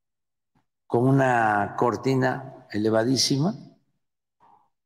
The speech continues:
iba a inundar tres pueblos. Y se llevó a cabo una lucha y yo me comprometí que si ganábamos,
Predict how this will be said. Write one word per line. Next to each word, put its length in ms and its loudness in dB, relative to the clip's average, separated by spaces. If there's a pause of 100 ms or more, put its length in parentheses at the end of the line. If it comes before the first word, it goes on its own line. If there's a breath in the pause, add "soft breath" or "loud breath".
(220)
iba 300 4
a 20 2
inundar 760 2
tres 220 0
pueblos. 540 -4 (2000)
Y 80 2
se 300 4
llevó 200 4
a 80 -4
cabo 180 0
una 240 0
lucha 460 2
y 180 4
yo 140 4
me 140 2
comprometí 1700 -2
que 120 2
si 320 4
ganábamos, 800 0